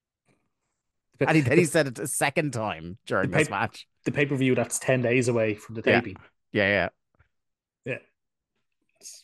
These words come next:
Speaker 1: fucking
Speaker 2: Um,
Speaker 1: bullshit.
Speaker 2: Booker gets attacked a couple of times by the Rednecks outside, which leads to a slow-ass heat spot. Booker tries to fight back, gets raked in the eyes,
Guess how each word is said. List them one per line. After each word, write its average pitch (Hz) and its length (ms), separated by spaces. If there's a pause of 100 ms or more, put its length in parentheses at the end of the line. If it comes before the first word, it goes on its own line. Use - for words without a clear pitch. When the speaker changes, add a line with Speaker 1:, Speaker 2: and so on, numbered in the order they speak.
Speaker 1:
fucking 98 380
Speaker 2:
Um, 90 100
Speaker 1:
bullshit. - 420 (420)
Speaker 2:
Booker 147 420
gets 135 160
attacked 113 280
a - 40
couple 101 200
of 92 60
times 90 500
by 90 140
the 82 80
Rednecks 87 500
outside, 90 640 (160)
which 87 220
leads 90 160
to 90 120
a 78 60
slow-ass 107 640
heat 87 200
spot. 87 380
Booker 98 220
tries 95 220
to 92 80
fight 80 300
back, 101 260
gets 82 200
raked 82 300
in 78 60
the 80 100
eyes, 90 400